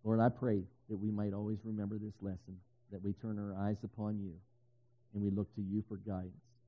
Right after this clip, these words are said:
and we wait as long as it takes that we might receive it, that we remember our proper relationship with you, Lord, and, and that, uh, we trust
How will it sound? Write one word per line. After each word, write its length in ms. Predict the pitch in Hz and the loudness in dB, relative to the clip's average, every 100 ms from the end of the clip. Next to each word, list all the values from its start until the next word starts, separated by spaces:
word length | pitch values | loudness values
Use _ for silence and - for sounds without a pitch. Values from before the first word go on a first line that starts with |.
| _ 101 | _ -4
and 100 | 110 | 2
we 120 | 117 | 4
wait 300 | 117 135 - _ _ - | 2 0 -4 _ _ -14
as 60 | 98 | -10
long 200 | 95 98 95 | -6 -6 -8
as 100 | 110 | -14
it 220 | - 101 | -10 -8
takes 160 | 90 _ - _ _ _ - | -8 _ -20 _ _ _ -8
that 80 | 98 | -4
we 80 | |
might 180 | 95 92 | -2 -4
receive 440 | 87 95 - 98 92 | -6 -8 -8 -8 -8
it, 80 | - _ _ _ _ | -14 _ _ _ _
that 100 | 117 | 6
we 140 | 120 120 | 10 10
remember 580 | 117 120 127 135 110 104 | 8 6 6 6 2 2
our 140 | 101 107 | 2 2
proper 360 | 117 113 113 | 4 2 2
relationship 760 | 107 110 107 107 101 92 - 101 | 0 0 0 -2 -8 -10 -10 -8
with 100 | 98 - | -8 -6
you, 160 | 107 95 | -6 -6
Lord, 200 | 98 101 | -8 -10
and, 140 | 98 98 - _ _ _ 104 | -10 -12 -16 _ _ _ 0
and 140 | 98 98 | 0 2
that, 300 | 98 - 101 | -2 -2 -6
uh, 40 | 98 98 | -6 -2
we 120 | 120 110 | 2 2
trust 340 | - 110 | 2 2